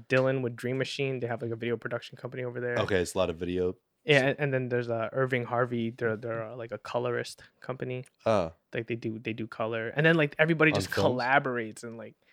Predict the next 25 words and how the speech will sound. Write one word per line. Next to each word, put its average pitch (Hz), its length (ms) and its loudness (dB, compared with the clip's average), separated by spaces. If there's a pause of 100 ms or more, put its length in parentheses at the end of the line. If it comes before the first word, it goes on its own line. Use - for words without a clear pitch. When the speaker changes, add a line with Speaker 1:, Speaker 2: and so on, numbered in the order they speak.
(360)
Speaker 1:
they, 113 60 -4
Speaker 2:
Interesting. 110 320 -2
Speaker 1:
they 127 80 0
do 131 140 -2
commercial 135 400 -2
shoots, 131 440 -6
uh, 123 120 -4
Dream 127 220 -4
Machine 123 280 -6
and 117 60 -4
Speaker 2:
Colorist 117 340 6
for - 100 0
films? 127 580 -6
Speaker 1:
Yeah. 131 340 4 (500)
Yeah, 131 160 0
man, 117 160 -4
and 120 160 -6
commercials 123 680 -6
and 117 160 -14
Speaker 2:
So 107 100 2
it's 98 100 2
a 104 60 0
lot 92 120 2
of, 87 60 -4
like, 85 220 -2